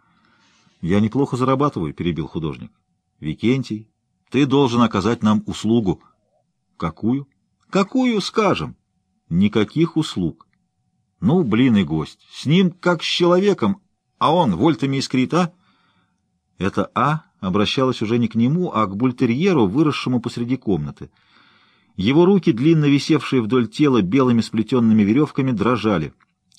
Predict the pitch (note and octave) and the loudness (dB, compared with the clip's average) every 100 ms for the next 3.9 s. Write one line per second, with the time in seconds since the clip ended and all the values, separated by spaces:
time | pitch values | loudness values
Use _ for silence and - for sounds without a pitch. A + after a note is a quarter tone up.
0 | - D2+ D2+ G2+ A2 G#2+ G2+ G#2+ F2+ D#2+ | -14 -10 -6 -4 -4 -4 -6 -6 -4 -6
1 | - - D#2+ F2 B2+ C#3+ C#3 C3 D#3+ D#3+ | -8 -12 -6 -2 -2 -4 -6 -4 -2 -2
2 | G#2+ E2 - _ _ _ _ - F2 A#2 | -4 -8 -10 _ _ _ _ -10 0 0
3 | G#2 G2 - - G2 - E3 E3+ | 2 -2 -4 -6 -4 0 2 2